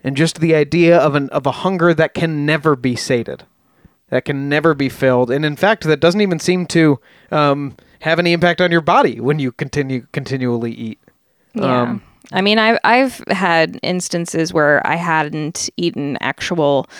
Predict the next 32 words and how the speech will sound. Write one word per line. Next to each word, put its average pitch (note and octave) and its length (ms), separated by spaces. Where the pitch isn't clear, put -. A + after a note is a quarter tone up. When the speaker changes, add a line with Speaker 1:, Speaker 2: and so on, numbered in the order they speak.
Speaker 2:
food, F#3+ 640
say, D3 640
in E3+ 260
days, D3 640
um, D3 340
for - 180
medical D3+ 400
reasons. D#3 600
Like, C3+ 140
I C#3+ 140
can D3+ 180
only D3+ 280
have C#3+ 460
liquids F3 600
and D#3+ 200
stuff, - 420
um, D3 420
for E3 180
several F#3 400
days. D3+ 460
And E3 300
it F#3+ 220
was, F#3 800
it, G#3+ 180
it A#3 140
starts - 380
to A3 100
drive F#3+ 320
you E3 180
a D#3+ 40
little D#3 240
crazy. F#3+ 720